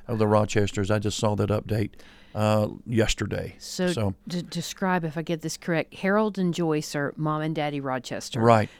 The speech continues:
Speaker 2: They've recently retired off the road from traveling.
Speaker 1: Correct.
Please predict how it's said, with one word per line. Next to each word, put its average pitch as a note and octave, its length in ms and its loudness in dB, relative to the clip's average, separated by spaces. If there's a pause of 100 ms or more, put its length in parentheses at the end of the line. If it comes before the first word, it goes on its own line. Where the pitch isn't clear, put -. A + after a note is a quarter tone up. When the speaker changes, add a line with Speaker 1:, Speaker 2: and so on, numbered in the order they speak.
(120)
Speaker 2:
They've D#3+ 280 0
recently D3+ 460 -4
retired C#3 540 -4
off C3 200 -8
the C3+ 100 -10
road C#3 220 -4
from E3+ 160 -4
traveling. C#3 460 -4
Speaker 1:
Correct. A#2 300 6